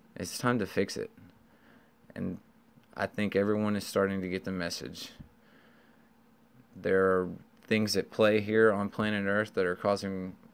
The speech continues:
such a problem for us that we need to figure out what the, what the cause of it is so we can help protect future generations from what's coming. This is one of the more stunning photographs that I happened to come across.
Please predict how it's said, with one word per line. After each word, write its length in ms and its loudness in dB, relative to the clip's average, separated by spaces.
such 440 0
a 60 0
problem 440 2
for 220 -2
us 260 -4
that 220 -4
we 140 -6
need 180 -2
to 80 -4
figure 340 2
out 200 4
what 220 -6
the, 260 -2
what 140 -4
the 80 -4
cause 380 0
of 160 0
it 80 0
is 180 -2
so 180 -6
we 140 -2
can 320 -4
help 280 2
protect 500 0
future 360 -4
generations 720 -4
from 240 -8
what's 180 -6
coming. 400 -14
This 180 -8
is 140 -12
one 160 0
of 80 0
the 60 -2
more 200 -2
stunning 380 -8
photographs 640 -4
that 100 -6
I 120 0
happened 320 -6
to 60 -12
come 200 -12
across. 580 -2